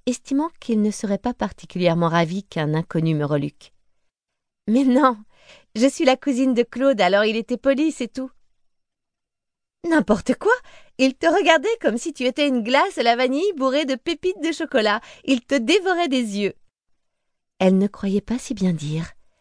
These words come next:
Comme celle de tous les surnattes, les pensées de Belnos m'étaient inaccessibles. Je peux affirmer toutefois que le régime alimentaire des elfes ne connaît pas vraiment d'interdit.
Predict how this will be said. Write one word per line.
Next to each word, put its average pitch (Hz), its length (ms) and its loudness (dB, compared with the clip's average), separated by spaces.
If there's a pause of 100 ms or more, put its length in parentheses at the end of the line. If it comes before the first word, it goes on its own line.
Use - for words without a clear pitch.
(300)
Comme 262 180 6
celle 302 360 -2
de 208 100 -2
tous - 240 -8
les 302 100 -2
surnattes, 175 600 -4 (200)
les 190 120 2
pensées 240 360 -6
de 208 100 0
Belnos 180 560 0
m'étaient 160 360 -2
inaccessibles. 156 760 -6 (1040)
Je 190 100 4
peux 311 160 2
affirmer 269 400 2
toutefois - 460 -6 (400)
que 202 100 0
le 185 80 4
régime 226 340 2
alimentaire 165 520 0
des 156 260 -2
elfes 170 360 0
ne 165 140 -2
connaît 175 280 -2
pas 160 200 -2
vraiment 147 320 -4
d'interdit. 143 560 -6